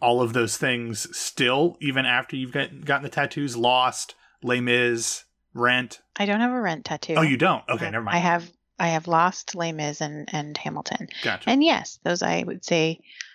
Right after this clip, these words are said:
Speaker 2: represent my obsessions. I, I need to get a Twin Peaks one, and then we'll round it out.
Speaker 1: <laughs> What, remind us what the, uh, Hamilton,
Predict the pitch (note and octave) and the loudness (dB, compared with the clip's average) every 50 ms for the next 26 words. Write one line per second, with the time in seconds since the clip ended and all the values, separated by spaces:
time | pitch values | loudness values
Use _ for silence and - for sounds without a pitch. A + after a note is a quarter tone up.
0 | _ _ _ _ _ _ _ _ _ _ _ _ _ _ _ - F#3+ F#3 - G3 | _ _ _ _ _ _ _ _ _ _ _ _ _ _ _ 2 2 2 4 4
1 | F#3 F3+ F3 E3 E3+ E3 E3 D#3 - - - D#3+ D3+ - E3 E3+ G#3 A3+ A3+ G3+ | 4 4 4 4 2 2 2 0 0 2 2 2 2 2 0 2 2 2 2 2
2 | F3+ D#3+ - F3 F3 F3 F3 E3+ E3+ E3 E3+ D#3+ D#3+ - - F#3+ F3 D#3+ - - | 2 0 0 0 0 0 0 0 2 2 4 4 4 4 2 2 0 0 2 0
3 | F3 E3 - - - G3+ G3 G#3 G#3+ F#3 E3+ E3+ E3 E3 E3 D#3+ D#3+ D#3+ E3 - | 0 0 0 0 2 4 4 4 4 4 2 2 0 0 2 2 2 2 2 0
4 | - D#3+ E3 D#3+ D#3 D3+ D3+ D#3+ D#3+ D#3 D3+ D#3 E3+ - - - - - - - | 0 2 2 2 2 0 0 0 2 2 2 2 0 -2 -6 -14 -20 -20 -20 -18
5 | - - - - - - - - - - - - - - - - - - - - | -18 -16 -16 -18 -8 -4 -4 -4 -2 -4 -4 -4 -4 -4 -4 -4 -4 -4 -4 -4
6 | - - - D#3 E3+ F3 D#3+ - D3+ C#3+ E3+ C#3 D3 C#3 C3+ C#3 C#3+ D3+ D#3 D#3 | -6 -2 2 4 4 4 2 0 -4 -2 0 2 2 2 4 4 4 4 2 0
7 | D#3 C#3+ D#3+ D3 C#3+ C#3 - - - - B2+ C3 C#3 - _ _ - C#3 C3 B2 | 0 2 4 4 4 4 2 -2 -4 -2 -2 -2 -2 -2 _ _ -6 -2 0 2
8 | A#2+ A#2+ A2+ A2 G#2+ - C#3+ C3 B2+ C3 C3+ B2 - - C#3+ C3 C3 C3 C3 C3+ | 4 4 4 2 0 -2 -2 0 0 0 0 -2 -2 -2 -2 -2 -2 -2 -4 -6
9 | - | -8